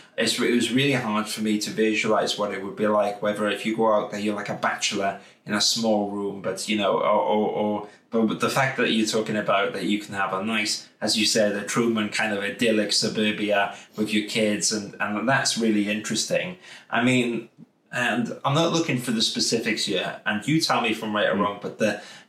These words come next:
Speaker 1: the idea I had when the idea of go working international is that you've almost gotta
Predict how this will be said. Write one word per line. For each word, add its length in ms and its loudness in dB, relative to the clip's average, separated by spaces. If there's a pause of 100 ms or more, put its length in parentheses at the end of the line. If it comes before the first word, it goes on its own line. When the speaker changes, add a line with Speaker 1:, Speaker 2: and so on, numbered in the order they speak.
(120)
Speaker 1:
the 640 4 (100)
idea 480 4
I 200 4
had 480 -4 (140)
when 420 2 (100)
the 120 2
idea 380 2
of 300 2 (500)
go 160 2
working 380 2
international 920 -2
is 140 -2
that 180 2
you've 140 2
almost 340 0
gotta 300 0